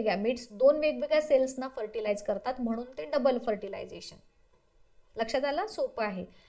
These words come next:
आणि मग हा, इथं बघा, ओव्ह्यूलपासून सीड तयार होते. हे एक, हे पटपट एक मार्कासाठी लक्षात ठेवा. ओव्ह्यूलपासून सीड,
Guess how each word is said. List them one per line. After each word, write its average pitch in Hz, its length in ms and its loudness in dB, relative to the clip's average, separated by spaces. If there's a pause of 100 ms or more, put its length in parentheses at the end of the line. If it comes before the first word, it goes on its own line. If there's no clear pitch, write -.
(240)
आणि 302 140 0
मग 370 220 4
हा, 269 300 4
इथं 254 260 -2
बघा, 285 240 4 (420)
ओव्ह्यूलपासून 320 800 6
सीड 330 360 2
तयार 240 240 8
होते. 208 480 0 (220)
हे 320 100 2
एक, 294 320 8
हे 302 120 4
पटपट 294 380 8
एक 269 160 6
मार्कासाठी 254 520 2
लक्षात 220 240 -2
ठेवा. 190 220 -8
ओव्ह्यूलपासून 269 680 2
सीड, 302 340 0